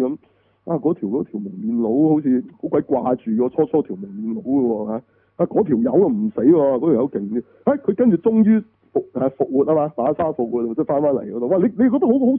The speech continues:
好，你真係好期待佢返返嚟嘅喎，又。即係個心情啊，好，佢好捉到你嗰個，嗰個，你好想馬沙返嚟，可以同佢練過，係。咁其實跟住就一路好睇到尾，咁，咁當時初代係咁啦，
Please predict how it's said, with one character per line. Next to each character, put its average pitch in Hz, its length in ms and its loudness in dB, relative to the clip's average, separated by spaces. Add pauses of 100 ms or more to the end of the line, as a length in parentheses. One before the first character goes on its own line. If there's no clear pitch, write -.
好， 254 180 0 (460)
你 202 80 -6
真 269 100 4
係 349 80 2
好 277 160 2
期 127 320 4
待 160 120 2
佢 156 200 6
返 233 140 0
返 202 120 2
嚟 117 180 2
嘅 110 60 -6
喎， 113 240 0
又。 95 160 -6 (1700)
即 254 60 2
係 - 20 2
個 190 240 2
心 196 160 2
情 104 280 -4
啊， 113 60 -2
好， 127 80 2
佢 147 320 0
好 165 140 2
捉 110 160 -2 (100)
到 117 80 -6 (160)
你 117 80 -4
嗰 123 380 -2
個， 131 120 -4
嗰 120 220 -4
個， 131 80 0
你 165 80 4
好 - 20 2
想 175 200 2 (220)
馬 123 260 -4
沙 147 180 -2
返 139 180 0
嚟， 110 200 -8
可 165 120 2
以 - 20 2
同 104 120 -4
佢 110 180 -2
練 120 260 -2
過， 120 180 -6 (280)
係。 - 100 -10 (600)
咁 233 200 6
其 120 80 2
實 127 80 4
跟 208 160 2
住 131 100 -2
就 120 100 0
一 143 100 4
路 110 240 0
好 123 60 2 (120)
睇 120 60 2
到 107 100 -4
尾， 101 160 -10 (100)
咁， 190 260 0
咁 233 60 4
當 208 160 4
時 110 160 -2
初 175 180 2
代 131 120 0
係 110 140 -2
咁 104 200 -6
啦， 123 160 -4